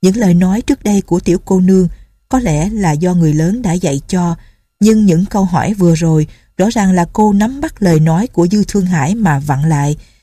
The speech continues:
có ý châm chích mười phần cay độc, hiển nhiên là cô đã tùy cơ ứng biến. Họ không ngờ cô con nhỏ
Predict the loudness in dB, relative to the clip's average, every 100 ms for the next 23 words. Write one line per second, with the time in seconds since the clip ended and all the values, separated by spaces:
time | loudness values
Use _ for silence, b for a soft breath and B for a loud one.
0 | _ -2 0 0 0 0 0 2 0 -4
1 | -2 2 4 2 0 0 0 -2 -4 0
2 | -2 b b b _ 0 2 2 2 0
3 | 0 0 0 0 0 0 -2 0 -2 0
4 | -2 0 0 0 -2 -12 _ _ _ _
5 | _ _ _ _ _ _ -4 0 0 0
6 | -2 2 4 4 2 0 -2 2 4 4